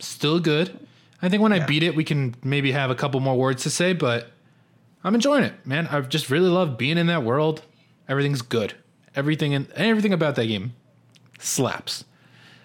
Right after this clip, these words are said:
Speaker 1: Uh, been playing
Speaker 2: Yeah.
Speaker 1: M L B The Show. You know
Speaker 2: Mm.
Speaker 1: what's new about this, though, Sam? I
Speaker 2: What?
Speaker 1: started, um, watching M L B The Show YouTubers.
Speaker 2: Oh, boy.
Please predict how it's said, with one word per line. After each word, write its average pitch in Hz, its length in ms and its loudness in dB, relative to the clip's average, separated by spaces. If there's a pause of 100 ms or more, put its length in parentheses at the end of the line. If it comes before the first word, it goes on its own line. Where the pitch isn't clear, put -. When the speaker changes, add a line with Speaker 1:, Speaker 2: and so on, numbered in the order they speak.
Speaker 1:
Uh, 139 420 0
been 139 220 -2
playing 170 200 2
Speaker 2:
Yeah. 170 60 2
Speaker 1:
M 180 60 2
L 180 40 2
B 180 100 0
The 170 80 2
Show. 160 480 0 (800)
You 156 100 0
know 156 60 2
Speaker 2:
Mm. 160 40 2
Speaker 1:
what's 156 160 -2
new 160 180 2
about 170 260 0
this, 170 200 0
though, 190 140 0
Sam? 214 340 0 (880)
I 143 300 0
Speaker 2:
What? 135 80 -2
Speaker 1:
started, 180 920 0 (240)
um, 113 540 -2 (120)
watching 160 640 0 (260)
M 151 220 -2
L 156 140 0
B 151 180 -2
The 135 140 -2
Show 127 580 0
YouTubers. 127 880 -4 (840)
Speaker 2:
Oh, 185 200 2
boy. 143 400 -4